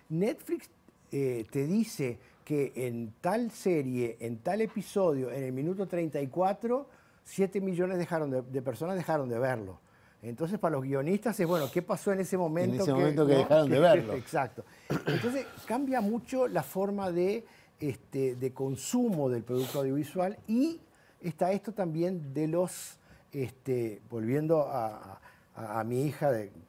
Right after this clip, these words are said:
Speaker 1: que tengo como, como referencia, porque es la nueva <laughs> generación que viene ahí, que ya te digo, es muy culta, muy leída, ve mucho, me dice a veces, "Papá, yo estoy viendo una serie, interrumpo para ver <coughs> algo en el celular", ¿no?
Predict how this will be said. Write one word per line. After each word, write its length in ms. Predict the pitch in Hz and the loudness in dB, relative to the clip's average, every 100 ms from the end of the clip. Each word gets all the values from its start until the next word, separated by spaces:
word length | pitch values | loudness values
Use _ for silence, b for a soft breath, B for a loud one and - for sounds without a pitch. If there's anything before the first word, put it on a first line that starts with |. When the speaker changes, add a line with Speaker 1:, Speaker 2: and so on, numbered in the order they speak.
| - - - | -20 -20 -16
Speaker 1:
que 100 | 98 | -10
tengo 240 | 123 120 | -6 -4
como, 260 | 120 123 104 | -4 -6 -6
como 180 | 123 123 | -6 -4
referencia, 760 | 120 - 143 143 160 143 135 | -2 -2 0 2 2 0 -2
porque 220 | 117 101 | -2 -2
es 60 | 117 | -2
la 80 | 123 | -2
nueva 180 | 139 139 | -2 -2
<laughs> 20 | |
generación 400 | 135 120 131 131 | -2 -4 -4 -6
que 120 | 135 | -4
viene 260 | 135 147 147 | -2 -2 0
ahí, 320 | 143 165 214 b b b - | 0 0 -2 b b b -6
que 100 | 131 | -2
ya 100 | 139 | 0
te 120 | 147 | 0
digo, 160 | 147 139 | 0 2
es 60 | |
muy 140 | 151 165 | 2 0
culta, 380 | 185 196 175 147 | 2 0 2 0
muy 180 | 147 | 2
leída, 420 | 139 139 170 185 151 | 2 2 2 2 2
ve 120 | 160 | 2
mucho, 360 | 170 208 247 233 b b b | 0 -2 -4 -8 b b b
me 120 | 160 | -2
dice 260 | 196 220 240 | -2 -2 -4
a 40 | |
veces, 260 | 269 208 202 | -4 -6 -4
"Papá, 260 | 180 233 | -4 -4
yo 100 | 220 | -4
estoy 120 | 226 226 | -4 -6
viendo 160 | 233 233 | -4 -4
una 120 | 160 | -6
serie, 540 | - 202 240 254 285 - b b _ - | -4 -4 -2 -6 -8 -14 b b _ -6
interrumpo 600 | 175 165 165 214 220 247 | -2 2 2 2 0 0
para 240 | 185 151 | 2 4
ver 180 | 156 175 | 4 4
<coughs> 140 | 180 | 4
algo 200 | 165 185 | 4 6
en 60 | 160 | 6
el 100 | 147 | 6
celular", 480 | 143 135 151 156 107 - - _ _ _ _ _ _ _ _ _ | 0 -2 0 0 -2 -10 -20 _ _ _ _ _ _ _ _ _
¿no? 320 | - 175 277 | -6 -2 -2